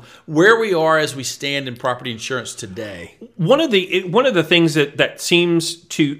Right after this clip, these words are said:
Speaker 2: surprise me about the state of Florida is that, regardless of who you talk to across the spectrum, if they understand the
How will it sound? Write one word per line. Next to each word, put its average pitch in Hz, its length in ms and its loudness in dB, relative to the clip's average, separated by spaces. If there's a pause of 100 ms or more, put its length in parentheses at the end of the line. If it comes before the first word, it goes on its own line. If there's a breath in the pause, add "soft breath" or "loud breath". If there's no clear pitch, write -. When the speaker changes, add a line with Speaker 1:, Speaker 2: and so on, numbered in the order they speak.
Speaker 2:
surprise 147 640 2
me 139 320 -2
about 127 560 2
the 123 80 -2
state 120 340 0
of 101 80 -4
Florida 117 540 -2
is 120 240 -4
that, 127 580 -8
regardless 202 800 2
of 196 140 2
who 196 180 -2
you 165 240 -2
talk 151 400 -4
to 87 340 -6
across 165 760 -2 (280 soft breath)
the 147 80 -2
spectrum, 131 680 -2
if 143 140 -4
they 156 280 2
understand 175 1160 -2
the 147 180 -8